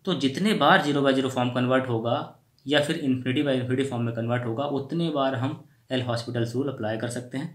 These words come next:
तो यहाँ पर हम फिर से एल hospitals rule apply कर देंगे और फिर से इन दोनों को differentiate कर देंगे। तो sin x का differentiation cos x हो जाएगा और सिक्स एक्स का सिक्स हो जाएगा।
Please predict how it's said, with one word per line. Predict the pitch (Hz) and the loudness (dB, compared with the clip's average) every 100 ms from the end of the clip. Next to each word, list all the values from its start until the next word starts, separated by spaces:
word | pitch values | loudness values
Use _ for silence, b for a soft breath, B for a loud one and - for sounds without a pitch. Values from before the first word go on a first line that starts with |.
| - | -16
तो | - | -2
यहाँ | 131 135 | 2 2
पर | 156 | 0
हम | |
फिर | - 147 151 | 0 -2 0
से | 202 | -2
एल | 156 131 | -2 -2
hospitals | 127 120 120 127 120 | -2 -2 -2 -4 -2
rule | 127 | -2
apply | 117 120 131 | -2 0 0
कर | 135 131 | 0 -2
देंगे | 139 151 175 B B B - | -2 -2 -4 B B B -4
और | 131 | -4
फिर | 131 - 190 | -2 0 0
से | 175 - 160 | 0 -2 -2
इन | 147 123 | 0 0
दोनों | 117 117 | 0 0
को | 185 | -2
differentiate | 131 117 113 113 131 131 | -4 -4 -6 -2 -4 -4
कर | 135 | -4
देंगे। | 135 143 170 175 - _ - | -2 -2 -2 -4 -14 _ -6
तो | 165 | -4
sin | - 127 127 | 0 0 2
x | 156 | 0
का | - 151 | 0 -2
differentiation | 120 123 120 120 165 208 - _ - | -2 -2 -2 -2 -2 -6 -14 _ -6
cos | 120 120 | -2 0
x | 160 - | -2 -2
हो | |
जाएगा | 139 135 196 - - _ - | 0 0 -2 -8 -18 _ -10
और | 123 | -8
सिक्स | - 120 - | -6 -6 -4
एक्स | 123 123 | -6 -6
का | - 233 - - | -8 -10 -10 -12
सिक्स | - 127 - | -6 -6 -4
हो | |
जाएगा। | 120 113 175 | -2 -2 -4